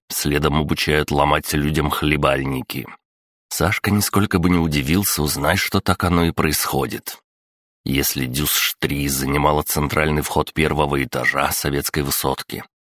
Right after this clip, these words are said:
то для того, чтобы попасть в боевые перчатки, требовалось зайти со двора. Сашка зашёл.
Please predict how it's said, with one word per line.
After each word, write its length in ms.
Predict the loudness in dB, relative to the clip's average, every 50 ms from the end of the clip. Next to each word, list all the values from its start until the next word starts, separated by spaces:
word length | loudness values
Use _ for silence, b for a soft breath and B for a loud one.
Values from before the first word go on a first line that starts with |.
| _ _ -2
то 140 | 0 0
для 180 | 2 2 2 2
того, 240 | 2 2 2 2 0
чтобы 320 | 0 0 0 0 0 0
попасть 460 | 0 -2 0 0 0 0 0 0 -2
в 120 | -4 -4 -2
боевые 520 | 0 0 0 0 0 0 0 0 0 -2
перчатки, 800 | -2 -6 -6 -4 -4 -2 0 0 0 -2 -2 -4 -2 -2 -2 -4 -8 _
требовалось 680 | -2 0 0 2 0 0 0 0 2 2 2 2 2
зайти 440 | 0 0 2 0 0 0 -2 -4 -2
со 180 | -2 -2 -2 -4
двора. 540 | -2 0 0 0 0 0 -2 -2 -4 -6 -8 _ _ _ _ _ _ _ _ _ -10
Сашка 480 | -6 -4 -2 0 0 0 0 -2 -2
зашёл. 640 | -2 0 0 0 0 -2 -2 -2 -4 -4 -6 -8 _